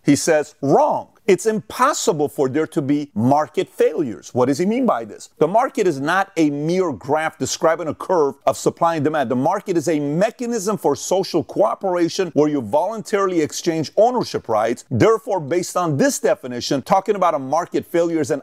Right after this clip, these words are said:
oxymoron. There are no market failures. If transactions are voluntary, the only context in which there can be market failure is if there is coercion, and the only one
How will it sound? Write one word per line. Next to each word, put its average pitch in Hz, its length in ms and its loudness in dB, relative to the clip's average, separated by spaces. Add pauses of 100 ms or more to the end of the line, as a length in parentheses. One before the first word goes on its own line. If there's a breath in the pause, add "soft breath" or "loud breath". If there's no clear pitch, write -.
oxymoron. 170 760 0 (100)
There 139 280 0
are 240 200 4
no 262 140 -2
market 135 420 -6
failures. 110 640 -2
If 247 200 4
transactions 190 760 -4
are 143 120 4
voluntary, 156 1080 -2
the 175 180 6
only 285 340 0
context 185 760 -2
in 277 300 2
which 180 340 0
there 170 160 2
can 208 400 -2
be 220 160 2
market 175 600 -2
failure 202 440 0
is 285 280 0
if 254 260 -2
there 202 240 -2
is 185 220 -2
coercion, 143 840 -2
and 117 160 2
the 117 180 0
only 156 300 0
one 107 400 -4